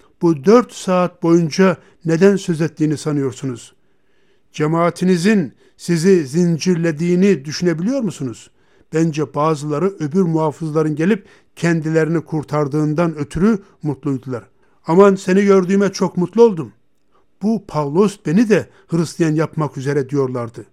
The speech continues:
Bu asilzedelerden birçoğu Mesih'e iman etti. Müjde Sezar'ın evine nüfus etti.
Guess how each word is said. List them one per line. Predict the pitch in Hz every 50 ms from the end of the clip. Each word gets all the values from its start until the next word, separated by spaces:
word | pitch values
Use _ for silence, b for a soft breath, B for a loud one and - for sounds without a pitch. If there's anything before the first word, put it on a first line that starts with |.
| _ _ _ _ _ _ _ _ _ _ _ _
Bu | - 220 247 240 - _
asilzedelerden | 165 156 - - 240 240 214 147 160 185 170 175 180 175 175 165 160 156 175 165 156 135
birçoğu | 208 247 226 - - - 180 196 233 240 B B B B B
Mesih'e | 160 170 156 - - 175 160 156
iman | 147 143 143 139 131
etti. | 117 - _ _ - - _ _ _ _ _ _ _ _ _
Müjde | 147 147 143 127 113 120 190 208 214 202 b b b b b b b
Sezar'ın | - - - 147 143 127 151 151 170 190 214 208 190 156 127 _ -
evine | 143 143 135 143 156 160 151
nüfus | 135 120 - 151 131 -
etti. | 147 123 - _ - 117 -